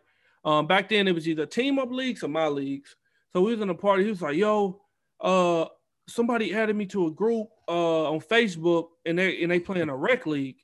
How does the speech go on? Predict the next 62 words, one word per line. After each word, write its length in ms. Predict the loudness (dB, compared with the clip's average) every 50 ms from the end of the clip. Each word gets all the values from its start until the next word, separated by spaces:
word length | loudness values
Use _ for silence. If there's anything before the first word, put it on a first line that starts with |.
| _ _ _ _ _ _ _ _ _ _ -4
I 120 | -2 -2
was 100 | -2 -4
like, 220 | -6 -8 -8 -10
"The 60 | -14 -16
rec 440 | -10 -6 -4 -4 -4 -4 -6 -12
league, 460 | -10 -6 -4 -4 -2 -4 -4 -8 -10 -16 -20 -14
league 280 | -8 -6 -4 -4 -4 -4
in 100 | -6 -8
a 60 | -6 -6
rec? 320 | -4 -4 -4 -4 -6 -8
Like, 160 | -10 -10 -10
what? 260 | -8 -8 -8 -8 -10 -12 _ _
What 120 | -8 -4 -2
are 40 |
you, 160 | -2 -2 -4 -6 -12 _
like, 200 | -10 -10 -10 -10 -10
what 120 | -8 -6
are 40 | -6
you 80 | -6 -4
talking 280 | -4 -6 -6 -6 -8
about?" 180 | -10 -12 -14 -16 _ _ _ _ _ _ _ _ _ _ _ _ _ _ _ _ _ _ _ _ _
So 100 | -6 -2
my 120 | 0 0
boy 220 | 2 4 2 2 2
Nam, 480 | 2 0 0 2 2 0 0 -2 -6 -10 _ _ _ _ _ _ _
uh, 180 | 0 0 0 0
told 240 | 2 2 2 2 2
me 80 | 2
about, 120 | 2 2 2
I 40 | 0
was 100 | 0 0
like, 120 | 2 2
"Yo, 160 | 4 4 4
add 240 | 4 2 2 2 2
me 80 | 0 -2
or 60 | -2
whatever." 420 | -2 -4 -4 -6 -6 -8 -12 -16 _ _ _ _ _ _ _ _ _
'Cause 220 | -2 0 0 2 2
I 120 | 2 2
was 140 | 2 2 0
the 60 | -2 0
only, 360 | 0 0 2 2 2 0 0 -4 -12 -10 0 2
back 240 | 4 4 4 2
then, 340 | 0 0 0 0 0 -2 -2
uh, 300 | -2 -2 -2 -2 -2 -4
you 120 | -6 -4 -2
know, 120 | 0 2
my 80 | 2 0
brand 340 | 2 0 0 0 0 0
N 60 | -2 -4
T 180 | -2 -2 -2
O 140 | 0 0 0 0 -2
F, 120 | -2 -4 -4
I 140 | -2 0 0
was 120 | 0 0
the 60 | 0
only, 260 | -2 0 -2 -2 0
I 100 | 0 0
was 140 | 0 0 -2
the 80 | -4 -4
main 320 | -2 0 0 0 0 0 0
one 260 | -2 -2 -4 -8